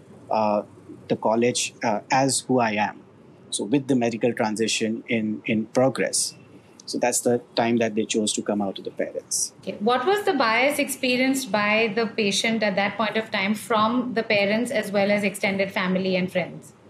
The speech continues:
Speaker 1: Yeah. So, uh, of course, usually parents react with a lot of shock and denial when, you know, patients come out to them, uh, about their gender identity, which is different from their assigned sex. And, uh, this reaction was no different.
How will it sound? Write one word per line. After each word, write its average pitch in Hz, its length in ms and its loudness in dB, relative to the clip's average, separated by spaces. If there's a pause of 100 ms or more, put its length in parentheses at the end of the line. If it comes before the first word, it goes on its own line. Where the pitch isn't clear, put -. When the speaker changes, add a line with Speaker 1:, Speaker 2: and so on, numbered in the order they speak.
(640)
Speaker 1:
Yeah. 98 280 -4 (500)
So, 156 420 2 (180)
uh, 127 340 2
of - 140 -10
course, - 320 0 (140)
usually 143 760 0
parents 120 460 0
react 117 400 -2
with 120 160 -4
a 117 40 0
lot 117 200 -2
of 127 100 -4
shock - 320 -2
and 107 160 -8
denial 104 420 -4
when, 101 220 -8 (260)
you 104 80 -14
know, 101 120 -12
patients 101 360 -4
come 107 220 -4
out 107 200 -2
to 110 60 -6
them, 104 360 -4 (100)
uh, 95 280 -6 (600)
about 104 280 0
their 101 120 0
gender 104 460 -2
identity, 113 640 0
which - 120 -10
is 104 100 -4
different 113 320 -2
from 104 180 0
their 104 120 2
assigned 101 380 -2
sex. - 440 0 (600)
And, 113 360 2 (140)
uh, 107 200 0
this 117 200 -4
reaction 117 340 2
was 117 220 2
no 120 140 4
different. 151 640 0